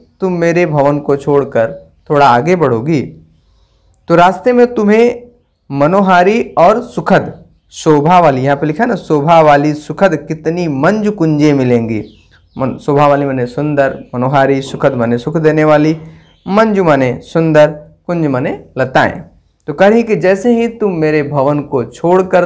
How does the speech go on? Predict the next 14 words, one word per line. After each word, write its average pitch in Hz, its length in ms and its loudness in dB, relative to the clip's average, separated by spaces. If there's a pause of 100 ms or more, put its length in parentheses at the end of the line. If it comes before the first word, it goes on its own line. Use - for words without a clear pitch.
(120)
थोड़ा 135 180 0
आगे 165 400 0
बढ़ोगी, 147 640 -2 (460)
वैसे 240 380 2
ही 233 80 4
तुम्हें 190 560 -2 (400)
मनोहारी 190 800 2
और 151 380 2
सुख 226 340 -2
देने 147 460 2
वाली 151 480 2 (220)
सुंदर 233 680 0
लताएं 131 640 0
मिलेंगी। 135 1200 -4